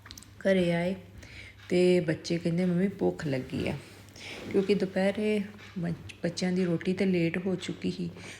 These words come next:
ਤੇ ਚੰਗੀ ਤਰ੍ਹਾਂ ਉਹਨੇ, ਉਹਨਾਂ ਨੇ ਖਾਧੀ ਵੀ ਨਹੀਂ। ਜਦੋਂ ਰੋਟੀ ਲੇਟ ਹੋ ਜੇ ਨਾ, ਤਾਂ ਭੁੱਖ ਵੀ ਮਰ ਜਾਂਦੀ, ਤੁਸੀਂ ਚੰਗੀ ਤਰ੍ਹਾਂ ਖਾਂਦੇ ਨਹੀਂ ਆ।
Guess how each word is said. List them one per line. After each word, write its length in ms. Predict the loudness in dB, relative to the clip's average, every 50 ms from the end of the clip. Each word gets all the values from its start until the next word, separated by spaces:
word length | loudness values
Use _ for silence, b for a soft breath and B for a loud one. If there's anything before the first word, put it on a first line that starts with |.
| B B
ਤੇ 80 | B -4
ਚੰਗੀ 360 | 0 2 2 4 4 2 2
ਤਰ੍ਹਾਂ 200 | 0 0 0 0
ਉਹਨੇ, 180 | 0 0 0 -2 -2 -6 -6 -2
ਉਹਨਾਂ 180 | 0 0 2 2
ਨੇ 100 | 2 0
ਖਾਧੀ 480 | 0 -2 -6 -6 -2 0 4 4 4
ਵੀ 100 | 4 4
ਨਹੀਂ। 160 | 2 0 -2 -4 -6 -4
ਜਦੋਂ 220 | -4 -2 0 0
ਰੋਟੀ 300 | 0 0 0 -2 0 0
ਲੇਟ 300 | 0 2 2 2 2 2
ਹੋ 60 | 0 0
ਜੇ 140 | 0 0
ਨਾ, 160 | -2 -2 -2 -4 -6 -6 -4
ਤਾਂ 80 | -4
ਭੁੱਖ 360 | -2 0 0 -2 -2 -2 0 0
ਵੀ 80 | 2
ਮਰ 240 | 2 2 2 0 -2
ਜਾਂਦੀ, 300 | -4 -4 -4 -4 -4 -4
ਤੁਸੀਂ 220 | -2 0 -2 -2
ਚੰਗੀ 260 | -2 -2 -2 -2 -2 -2
ਤਰ੍ਹਾਂ 180 | -2 -2 -4
ਖਾਂਦੇ 440 | -4 -6 -8 -8 -6 -4 -4 -2 -2
ਨਹੀਂ 180 | 0 0 -2
ਆ। 40 | -2